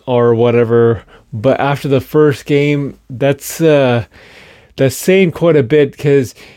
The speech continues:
if you're into the N B A, you remember last year or the previously year, I'm not a hundred percent sure,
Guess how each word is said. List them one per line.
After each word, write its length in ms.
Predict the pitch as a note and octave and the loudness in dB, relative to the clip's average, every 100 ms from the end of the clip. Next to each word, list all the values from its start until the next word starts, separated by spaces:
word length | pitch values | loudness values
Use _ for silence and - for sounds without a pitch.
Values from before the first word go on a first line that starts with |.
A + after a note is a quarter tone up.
| _ | _
if 380 | - D#3 D#3+ - | -10 -4 -4 -2
you're 640 | E3 F#3+ G3 G3 F#3+ F3+ - _ - | 2 4 6 4 2 0 -4 _ -6
into 260 | E3 F3 F3 | -2 0 2
the 240 | E3+ D#3+ | 2 2
N 160 | D#3 C#3+ | 0 0
B 140 | C#3 | 2
A, 340 | B2+ A#2 A#2+ A#2 - | 2 2 0 -2 -6
you 160 | C#3+ C#3+ | -6 -2
remember 320 | D3+ D3 D3+ | -2 0 -2
last 580 | B2+ C3 D3 D#3+ - C#3+ | 0 0 0 -2 -4 -4
year 540 | B2+ A2+ A2 G#2 E3 - | 0 0 0 -4 -12 -4
or 580 | B2 A#2+ A#2 A2+ A2+ - _ _ _ _ _ _ _ _ _ | 0 4 4 2 -2 -8 _ _ _ _ _ _ _ _ _
the 480 | B2+ A2+ C3 A2+ A#2 _ _ - | -14 0 0 2 -2 _ _ -8
previously 580 | - D3 C#3 C#3 - A#2 | 0 2 2 0 -2 -2
year, 320 | A2 A2 A2 | 0 0 0
I'm 160 | A2 | -2
not 220 | A#2 - - | -4 -6 -8
a 20 | |
hundred 240 | - B2 | -8 -8
percent 300 | G#2+ A#2 G#2+ | -2 -2 -2
sure, 260 | - A#2+ | 0 0